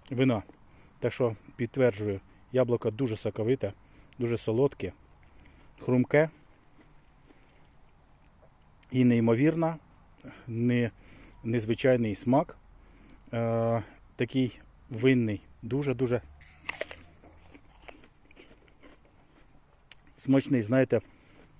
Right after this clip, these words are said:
от укусив і повний рок-, е, рот соку. Вибачаю, що чавкаю. Бачите, синички їдять. Так що раджу, у кого є можливість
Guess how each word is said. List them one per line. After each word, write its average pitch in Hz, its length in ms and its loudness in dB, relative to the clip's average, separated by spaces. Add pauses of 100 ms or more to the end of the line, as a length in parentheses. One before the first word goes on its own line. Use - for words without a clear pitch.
от 117 160 -4
укусив 139 360 0
і 127 60 8
повний 139 460 4 (100)
рок-, 123 280 -2 (440)
е, 113 180 -2
рот 135 240 2 (600)
соку. 117 400 2 (420)
Вибачаю, 120 440 2
що - 160 -4
чавкаю. 117 480 2 (1900)
Бачите, 110 400 0
синички 117 400 -4
їдять. 107 280 -2
Так 107 140 -8
що 139 180 0 (1120)
раджу, 120 380 2 (960)
у - 60 -10
кого 123 240 2
є 120 160 4
можливість 117 600 0